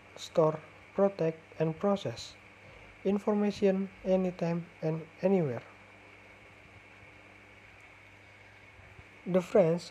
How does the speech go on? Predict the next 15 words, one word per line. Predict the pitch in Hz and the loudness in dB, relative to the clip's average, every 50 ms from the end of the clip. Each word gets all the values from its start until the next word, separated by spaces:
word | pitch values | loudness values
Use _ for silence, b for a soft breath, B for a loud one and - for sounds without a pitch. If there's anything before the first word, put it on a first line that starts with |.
| - - | -8 -2
of | - 160 165 165 - - - - - - - - | 0 0 0 -2 -4 -16 -20 -20 -18 -12 0 6
various | 202 208 208 190 160 147 156 - - - - - - - - | 8 8 8 8 6 4 2 -2 -6 -16 -18 -20 -18 -14 -10
communication | - - 196 208 220 214 220 208 - - - 160 151 156 160 175 180 190 - - - - | -4 -2 0 0 2 2 0 -2 0 0 -2 -2 -2 -2 -4 -8 -10 -12 -16 -10 -4 -2
and | 151 151 156 160 - - - | -2 0 -2 -4 -6 -4 -2
information | 185 196 190 - 214 208 196 190 185 175 - - 165 156 156 160 156 - - | 0 0 0 2 2 2 4 2 0 -2 -2 -4 -4 -4 -4 -6 -8 -4 0
technology | 202 202 196 - 185 170 165 160 156 151 147 147 143 151 151 - - - - - - 147 147 | 0 0 0 0 -2 -2 0 0 -2 -2 -2 -4 -6 -6 -8 -10 -16 -20 -20 -18 -12 -4 0
that | 156 151 147 | 2 2 2
we | 139 143 143 143 147 147 160 | 2 0 -2 -4 -4 -4 -2
use | 165 196 185 185 196 - - - - | 0 0 0 0 -2 -6 -12 -8 -2
today | - 190 180 170 165 160 160 165 170 - - - B B B B B B B B B - | -2 0 2 4 4 2 2 -2 -6 -10 -16 -20 B B B B B B B B B -4
is | 170 175 | -2 0
not | 175 165 165 165 170 170 - - | 0 0 0 0 -2 -4 -6 -4
the | 156 156 151 | -2 -2 0
roles | 160 180 175 151 135 135 139 - - - - - - - - - - - | 0 0 0 0 -2 -6 -10 -16 -20 -20 -20 -20 -20 -20 -20 -20 -10 -4
of | 160 156 160 160 - | -2 -2 -2 -2 -6